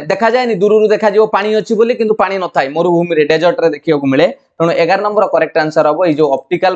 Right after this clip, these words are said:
ଫାଇବରଟା ମଧ୍ୟ କୋଉଟାରେ କାମ କରେ? ଟୋଟାଲ ଇଣ୍ଟରନାଲ ରିଫ୍ଲେକ୍ସନ। ନେକ୍ସଟ, the body of all complex animals consists of only which basic types of tissue? ସେ କହୁଛି,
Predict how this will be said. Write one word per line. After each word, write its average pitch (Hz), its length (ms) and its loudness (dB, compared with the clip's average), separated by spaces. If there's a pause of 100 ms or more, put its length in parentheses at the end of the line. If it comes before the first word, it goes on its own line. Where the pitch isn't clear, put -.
ଫାଇବରଟା 147 380 0
ମଧ୍ୟ 131 260 -2 (440)
କୋଉଟାରେ 165 280 2
କାମ 170 240 -2
କରେ? 170 200 0
ଟୋଟାଲ 170 500 0
ଇଣ୍ଟରନାଲ 143 440 0 (300)
ରିଫ୍ଲେକ୍ସନ। 131 480 -4 (220)
ନେକ୍ସଟ, 190 280 -4 (440)
the 131 120 0
body 156 320 0
of 190 200 2
all 185 480 2
complex 196 400 -2 (100)
animals 180 500 0 (100)
consists 175 500 -2
of 196 120 0
only 180 300 2 (540)
which 214 280 0 (240)
basic 175 320 0 (100)
types 175 320 -4
of 185 180 0
tissue? 160 360 0
ସେ 180 160 -2
କହୁଛି, 180 380 0